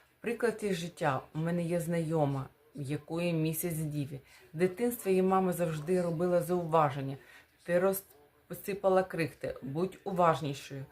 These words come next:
Подивись, як гарно виступила твоя подруга. Ти могла б краще. Не плач, ні цього, нічого страшного немає. Не перебільшуй». Замість тепла і прийняття вона отримувала уроки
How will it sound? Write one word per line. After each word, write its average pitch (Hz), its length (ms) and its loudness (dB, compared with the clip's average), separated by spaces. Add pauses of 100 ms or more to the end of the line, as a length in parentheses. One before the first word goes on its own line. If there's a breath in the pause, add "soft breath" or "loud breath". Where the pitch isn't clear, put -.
(300 loud breath)
Подивись, 208 400 0
як 202 120 0
гарно 185 420 8
виступила 160 560 -2
твоя 175 300 0
подруга. 135 560 -2 (300 loud breath)
Ти 160 120 -6
могла 151 300 0
б 165 60 -2 (120)
краще. 156 500 0 (320 loud breath)
Не 196 120 -4
плач, 180 500 0 (120)
ні 151 160 0
цього, 165 420 -6
нічого 180 520 -2
страшного 180 680 -2
немає. 165 500 2 (320)
Не 170 160 -2
перебільшуй». 170 760 -2 (440 loud breath)
Замість 190 460 0
тепла 170 540 2
і - 80 -14
прийняття 151 840 0
вона 147 300 -2
отримувала 151 720 -4
уроки 151 680 -6